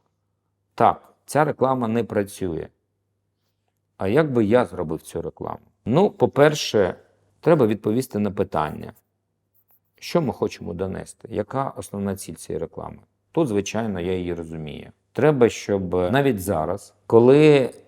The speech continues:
такої мотивації, яка була в перший рік війни, у населення немає, все ж таки мати ті, хто готовий йти служити. Ну, тобто якось повідомити чоловікам призовного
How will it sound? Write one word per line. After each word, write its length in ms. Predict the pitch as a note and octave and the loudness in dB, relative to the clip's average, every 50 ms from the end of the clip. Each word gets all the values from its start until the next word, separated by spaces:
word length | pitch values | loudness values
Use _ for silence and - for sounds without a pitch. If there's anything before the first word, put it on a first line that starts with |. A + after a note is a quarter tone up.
| _ | _
такої 320 | - C3+ C3+ - E3 D3+ C#3 | 0 0 2 4 4 4 4
мотивації, 720 | C3 B2+ - - C3+ B2 A#2+ G#2 F2+ - - - F2+ F2 | 4 2 2 2 4 4 4 2 2 -2 -4 -4 -2 -2
яка 240 | F2 - - A2 G2+ | -2 0 0 0 0
була 340 | F#2+ G2 G2+ G2+ G2 F#2+ | 0 0 0 2 2 0
в 120 | F2 - - | 0 -2 0
перший 380 | - G#2 G2 - - - F#2+ | 0 0 0 0 -4 -6 -6
рік 180 | F#2 F#2 - - | -6 -6 -6 -6
війни, 420 | F#2+ G2 G#2 A2 C3+ E3 E3+ - - | -6 -4 -4 -4 -6 -6 -8 -10 -10
у 80 | - G#2+ | -8 -8
населення 520 | G#2 G2 - - B2 A#2+ A2 G2+ G2 F#2+ | -8 -8 -6 -4 -2 -2 -2 -2 -4 -6
немає, 440 | F2+ F2+ F2 F2 G2+ B2 D3+ D3+ - | -6 -6 -8 -8 -8 -8 -8 -8 -10
все 240 | - - - - B2+ | -12 -10 -8 -8 -8
ж 120 | - - | -8 -8
таки 240 | - - - - F#2+ | -12 -12 -12 -10 -10
мати 440 | F#2 F#2+ F#2+ F#2+ - - F#2 F#2 - _ _ | -8 -8 -8 -10 -10 -12 -16 -16 -16 _ _
ті, 160 | _ - B2 | _ -8 -8
хто 400 | B2 - _ - - E2 F2 - - _ _ _ _ _ | -8 -8 _ -8 -6 -6 -6 -8 -12 _ _ _ _ _
готовий 480 | - G2+ A2+ G2+ - A#2 F#2+ E2+ E2 D#2+ | -10 -8 -6 -4 -2 -2 -2 0 -2 -6
йти 200 | D#2 - - A#2+ | -6 -10 -14 -16
служити. 540 | A#2+ - - F2 D#2 D#2+ D#2 D#2+ _ _ _ _ _ _ _ | -14 -12 -12 -12 -10 -10 -12 -14 _ _ _ _ _ _ _
Ну, 120 | D#3+ D3+ - | -10 -8 -2
тобто 300 | - A#2+ G#2 - - - | 0 0 0 0 -2 -8
якось 580 | F2+ F2+ G#2 A#2+ B2+ - - G#2+ - - - - _ _ _ _ _ | -6 -2 0 -2 -2 -2 -4 -10 -12 -14 -16 -20 _ _ _ _ _
повідомити 760 | - A#2 G2+ G2+ A2 G2 A2 A#2 A2 F#2+ E2 D#2 - - - | -10 -6 -4 -4 -2 0 2 2 2 0 -2 -6 -10 -12 -14
чоловікам 640 | - - - F#2+ G2 G2 G2+ G2+ G#2 G2+ F2+ F2 G2+ - _ _ _ _ _ | -12 -8 -6 -4 -2 -2 -4 -4 -4 -6 -6 -6 -10 -16 _ _ _ _ _
призовного 680 | - F2+ F#2 F#2 F#2+ F#2+ F#2+ F#2 F2 F2 F2 E2+ - | -8 -6 -6 -4 -4 -4 -2 -2 -2 -2 -2 -4 -6